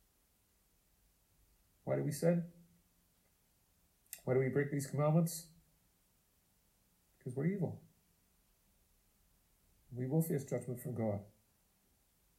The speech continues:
Only when we re-, realize the bad news that we're deserving of judgment, then we can appreciate any of the good news at all.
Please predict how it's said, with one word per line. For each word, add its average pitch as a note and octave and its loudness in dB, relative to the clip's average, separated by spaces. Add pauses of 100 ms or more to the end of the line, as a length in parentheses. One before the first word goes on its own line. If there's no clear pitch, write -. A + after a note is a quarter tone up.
(440)
Only D#3 6
when D#3+ 8
we D#3 8
re-, D#3 8
realize C#3 6
the C3+ 6
bad B2+ 8
news A2 4
that A2+ 0
we're A#2+ 4
deserving A#2+ 6
of G#2+ -2
judgment, A2 2
then A2+ 0
we A#2 -2
can G#2+ -2
appreciate A2 -2
any A#2+ -2
of G2+ -2
the A#2+ -2
good A#2 0
news A2+ 2
at G#2+ 2
all. G#2 4